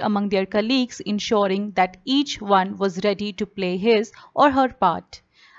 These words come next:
A bell was rung at ten A M and everyone trooped into the auditorium to sit together in classes.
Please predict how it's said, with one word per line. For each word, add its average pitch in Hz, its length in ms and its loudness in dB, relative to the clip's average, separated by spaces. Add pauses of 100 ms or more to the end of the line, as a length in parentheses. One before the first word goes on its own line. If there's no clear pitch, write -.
A 180 100 0
bell 202 340 2
was 240 280 0
rung 220 240 2
at - 240 -2
ten 220 240 0
A 247 200 0
M 269 300 2
and 214 140 -2
everyone 262 500 2
trooped 269 380 -2
into 247 260 -2
the - 100 0
auditorium 226 720 0
to 233 100 -6
sit 277 320 -8
together 185 420 0
in 269 200 2
classes. 180 600 -4